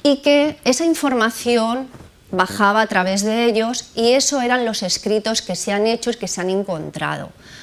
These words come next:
tantos de, eh, mezclas de plantas, eh, para diferentes enfermedades, etcétera, etcétera, etcétera. Entonces, eh, se han encontrado diferentes,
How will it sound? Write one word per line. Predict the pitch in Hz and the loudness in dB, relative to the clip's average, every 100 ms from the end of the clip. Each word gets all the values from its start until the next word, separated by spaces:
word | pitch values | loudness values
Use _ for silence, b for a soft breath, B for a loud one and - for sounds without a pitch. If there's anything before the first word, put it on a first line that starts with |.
| B | B
tantos | - 180 180 175 170 | 0 0 0 -2 -4
de, | 170 165 160 - B B B B - | -2 -2 -2 -6 B B B B -6
eh, | 170 165 165 | -2 -2 -2
mezclas | 165 185 240 - 220 214 208 | 2 2 2 0 2 4 2
de | 175 160 | -4 -6
plantas, | - 202 214 220 226 220 214 208 208 214 - B B B B | -2 4 4 4 0 2 4 4 4 2 -2 B B B B
eh, | - 175 175 175 | -2 0 0 0
para | 175 170 | 0 0
diferentes | 175 165 170 165 175 180 | -2 -4 -4 -2 -2 -2
enfermedades, | 175 175 185 160 156 156 190 208 208 214 - - | -2 -2 -4 -4 -4 2 4 6 4 0 -4 -6
etcétera, | 165 - 190 190 220 190 | -10 -4 -2 0 0 -2
etcétera, | - 170 170 180 | -2 -6 -4 -4
etcétera. | 156 - - - 151 - - | -6 -12 -14 -16 -16 -14 -6
Entonces, | 170 165 175 - 220 226 - B B B B B - | -6 -4 -6 -2 -2 -2 -4 B B B B B -6
eh, | 190 175 175 170 170 170 | -2 0 0 0 0 0
se | 165 | 0
han | 190 | 0
encontrado | 196 208 202 208 233 | 0 -2 0 0 0
diferentes, | 190 180 170 165 165 190 190 185 - - - | -2 -4 -4 -4 -4 -2 0 -2 -4 -8 -14